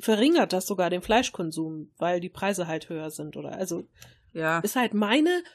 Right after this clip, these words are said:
Speaker 1: völlig naive
Speaker 2: <laughs>
Speaker 1: Denkweise eine, einer Frau, die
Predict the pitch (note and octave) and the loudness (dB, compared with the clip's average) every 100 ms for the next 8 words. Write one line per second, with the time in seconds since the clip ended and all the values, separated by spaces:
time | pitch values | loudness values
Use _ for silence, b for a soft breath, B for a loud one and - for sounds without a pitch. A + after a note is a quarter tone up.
0 | B B - - C4 D4 D4+ D4+ D4 - | B B -12 -2 2 4 4 0 -2 -2
1 | A#3 A3+ - G#3+ A3+ C4+ C4 B3+ G3+ F#3 | -2 -2 -4 -2 2 4 4 0 0 0
2 | A3 A3+ A#3 G3 G3+ G3 G#3+ G#3+ B B | 0 0 -2 0 0 -2 -2 -4 B B
3 | B _ - G#3 G#3+ G#3+ G#3 G3 - - | B _ 2 4 4 2 0 -2 -6 -2
4 | G3 G3 A#3+ G#3 G#3+ B3+ C#4+ A3 A3 A3+ | 0 0 -2 0 2 2 2 0 0 -2
5 | A#3 | -4